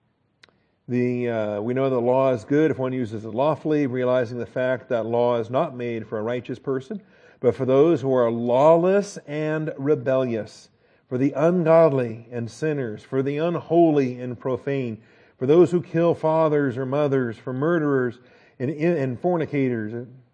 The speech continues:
renders it immoral men, but murderers and fornicators, and homosexuals, and kidnappers, and liars, and perjurers.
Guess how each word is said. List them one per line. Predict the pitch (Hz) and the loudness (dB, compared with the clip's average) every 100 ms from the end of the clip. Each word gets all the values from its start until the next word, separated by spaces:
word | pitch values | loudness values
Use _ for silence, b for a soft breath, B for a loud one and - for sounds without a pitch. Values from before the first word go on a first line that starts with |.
| 143 | -14
renders | 117 117 113 110 | -10 -6 -6 -6
it | 117 - | -6 -6
immoral | 127 117 113 110 | -6 -4 -4 -4
men, | 113 117 110 117 b b b - | -6 -8 -8 -12 b b b -4
but | 123 117 | -2 0
murderers | 127 151 156 156 160 143 | 4 4 6 4 2 0
and | 147 120 | -4 -4
fornicators, | 143 147 127 135 123 104 98 - b b b - | 0 0 -2 -2 -2 -4 -10 -16 b b b -4
and | 143 143 | 0 0
homosexuals, | 131 151 151 - 165 160 - 139 123 104 101 - | 0 0 0 0 -2 -2 -2 2 4 2 -2 -10
and | 139 147 143 - | -4 -4 -4 -6
kidnappers, | - 170 156 143 135 127 113 113 | -2 -2 0 0 -2 -2 -4 -6
and | - 151 151 143 139 | -10 -6 -4 -6 -4
liars, | 143 143 147 151 147 135 123 113 | -2 -2 -2 -4 -2 -2 -4 -6
and | 143 151 147 127 - | -8 -6 -6 -8 -10
perjurers. | 165 170 147 147 143 127 101 85 - | -6 -4 -4 0 0 0 -2 -8 -18